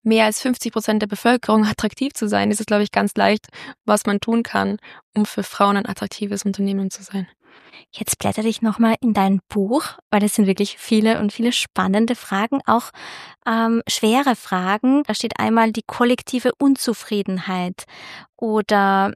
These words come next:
Speaker 2: mm, Klimaschutz und Kapitalismus. Muss unsere Wirtschaft reformiert werden? Eine gespaltene Gesellschaft zwischen Konsum und Verzicht. Hat man eigentlich dann am Ende des Buches das K-, Gefühl, oh mein Gott, wir stecken eigentlich völlig in einem Schlamassel,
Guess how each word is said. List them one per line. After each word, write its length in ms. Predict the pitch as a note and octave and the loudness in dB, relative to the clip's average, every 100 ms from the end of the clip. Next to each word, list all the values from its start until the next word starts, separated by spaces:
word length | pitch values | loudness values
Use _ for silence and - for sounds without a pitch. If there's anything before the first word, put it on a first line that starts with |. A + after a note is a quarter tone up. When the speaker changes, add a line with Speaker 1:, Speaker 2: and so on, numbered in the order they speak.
| - | -6
Speaker 2:
mm, 220 | A#3 A3+ A3 | -2 -2 -2
Klimaschutz 640 | - D4 C#4+ C4 - A#3+ B3 | 2 4 6 4 2 0 2
und 160 | A3+ | 0
Kapitalismus. 880 | - A#3 A3+ - G#3+ A#3+ - G3+ G3 | 0 -2 -2 -2 0 0 0 -4 -4
Muss 160 | B3 - | -4 -4
unsere 320 | B3 - A#3 | -4 -2 2
Wirtschaft 440 | B3 - A#3 - | 2 2 -4 -4
reformiert 600 | A3 - G3+ G3+ G3+ - | -8 -2 0 0 -2 -4
werden? 360 | F#3+ F#3 F#3+ F#3+ - - - - | -2 -2 -2 -4 -8 -18 -20 -6
Eine 180 | A#3 A3+ | 0 0
gespaltene 640 | A3+ - A#3 A#3+ - A#3 | 0 -2 2 2 2 0
Gesellschaft 720 | A3 G#3+ G#3 G#3 G3+ G3+ G3+ - | -2 0 0 0 0 -4 -4 -6
zwischen 340 | A#3 - A3+ | -6 -4 -4
Konsum 600 | - A3+ - B3 B3+ B3 - | 0 -2 -2 2 4 4 2
und 260 | A#3 A3 - - - | 0 0 -6 -20 -20
Verzicht. 640 | - - - - G3+ - - - - - - | -6 -4 -2 -2 -2 -4 -14 -18 -18 -18 -4
Hat 180 | A3 - | -2 0
man 120 | C#4 | 0
eigentlich 300 | B3+ C4 - | -2 -4 0
dann 200 | B3 B3 | 2 2
am 100 | A#3+ - | 0 -2
Ende 280 | G#3+ A3 B3+ | -2 2 2
des 200 | C4 - | 0 -4
Buches 500 | - B3+ - C4+ - | -4 -4 0 0 0
das 200 | B3 - | -4 -6
K-, 80 | - | -6
Gefühl, 540 | B3+ - - B3 C4 - | -4 -4 0 2 2 2
oh 80 | B3 | 0
mein 220 | A#3 A3+ | 2 0
Gott, 440 | - A3 A3+ - - | 2 0 0 -8 -6
wir 160 | B3+ A#3 | -2 -2
stecken 440 | - A3+ - A#3+ | 0 -2 0 0
eigentlich 460 | A3+ A3+ A#3+ A#3+ - | 0 0 -2 -4 -6
völlig 380 | - A3 B3 B3+ | 0 2 2 -2
in 60 | |
einem 200 | A3+ A3+ | -2 -2
Schlamassel, 680 | A#3+ B3 A3+ G3+ - B3+ A#3+ | 0 0 2 0 -2 -2 -2